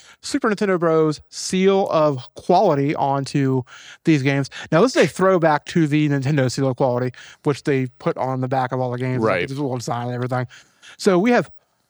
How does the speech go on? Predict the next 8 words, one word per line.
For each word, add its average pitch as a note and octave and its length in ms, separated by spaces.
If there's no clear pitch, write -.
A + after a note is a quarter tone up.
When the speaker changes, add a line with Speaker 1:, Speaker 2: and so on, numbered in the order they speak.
Speaker 1:
four, D4 580
technically C#4 640
five D#3+ 380
levels C3 380
of E3 160
Nintendo D3 300
seal - 220
quality. - 360